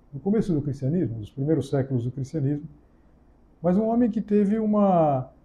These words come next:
uma conversão, estava muito afastado, tanto que ele não era nem batizado, e ele tinha uma busca, ele buscava a verdade, ele era um, um grande intelectual, e,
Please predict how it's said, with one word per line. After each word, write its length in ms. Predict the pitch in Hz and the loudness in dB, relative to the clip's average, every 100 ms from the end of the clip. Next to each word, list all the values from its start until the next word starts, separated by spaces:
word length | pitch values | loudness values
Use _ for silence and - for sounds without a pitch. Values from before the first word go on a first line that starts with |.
| - | -2
uma 120 | 147 | 2
conversão, 600 | 220 196 143 190 190 - - _ _ - | 4 4 4 4 2 0 -16 _ _ -12
estava 180 | - 90 | -6 -2
muito 220 | - 240 | 0 0
afastado, 760 | - 156 - 160 143 113 113 113 _ _ _ _ _ _ _ _ _ | 0 -4 0 4 6 4 -2 -10 _ _ _ _ _ _ _ _ _
tanto 260 | - 135 143 | -4 -2 -2
que 100 | 147 | -2
ele 200 | 147 151 | 0 0
não 120 | 143 | 2
era 160 | 156 151 | 4 4
nem 140 | 160 | 4
batizado, 800 | 185 180 - 120 131 139 147 175 - _ _ - _ _ _ _ | 4 2 0 0 2 4 2 -4 -12 _ _ -20 _ _ _ _
e 120 | - 131 | -2 2
ele 520 | 147 165 170 165 151 - _ _ _ | 2 0 0 0 -2 -8 _ _ _
tinha 160 | - 262 | 0 2
uma 160 | 262 | 4
busca, 500 | 139 175 214 - - | 6 6 6 4 0
ele 120 | 131 165 | 0 2
buscava 460 | 170 - 185 160 | 0 2 4 6
a 40 | 165 | 6
verdade, 760 | 156 135 147 165 156 143 117 | 6 4 4 6 6 6 2
ele 180 | 127 135 | 0 2
era 140 | 139 | 0
um, 220 | 135 127 117 104 _ _ _ _ _ - | -2 -6 -10 -18 _ _ _ _ _ -10
um 160 | 113 104 | -6 4
grande 300 | 147 165 139 | 8 8 8
intelectual, 840 | 135 135 131 131 135 151 143 110 - _ _ _ _ _ _ - | 4 2 2 2 4 6 4 -4 -16 _ _ _ _ _ _ -4
e, 540 | 139 135 135 135 143 | 0 2 2 0 -2